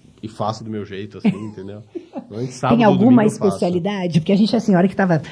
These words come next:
Speaker 2: desenhando esse programa, falou assim, "O que que vai acontecer? A pessoa vai dar receita?" Eu falei, "E, e as pessoas têm dado receita e funciona. Então tem alguma,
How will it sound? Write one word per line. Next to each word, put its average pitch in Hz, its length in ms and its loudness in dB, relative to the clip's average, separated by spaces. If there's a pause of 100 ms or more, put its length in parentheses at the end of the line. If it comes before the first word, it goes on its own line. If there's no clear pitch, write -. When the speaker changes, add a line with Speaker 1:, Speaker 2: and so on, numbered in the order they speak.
(140)
Speaker 2:
desenhando 160 480 4
esse - 180 2
programa, 156 600 4 (260)
falou 170 160 0
assim, 190 200 2
"O - 20 4
que 349 120 2
que 359 80 -2
vai 294 120 -2
acontecer? 190 400 -2
A 180 40 0
pessoa 208 220 -2
vai 240 100 0
dar 208 100 0
receita?" 202 360 4
Eu 190 40 -4
falei, 277 260 -6
"E, 330 80 0 (240)
e - 20 0
as 415 80 -2
pessoas 427 320 2
têm 415 220 -4
dado 330 220 0
receita 320 400 0
e - 20 2
funciona. 277 480 0
Então 254 180 0
tem 285 140 -2
alguma, 220 440 2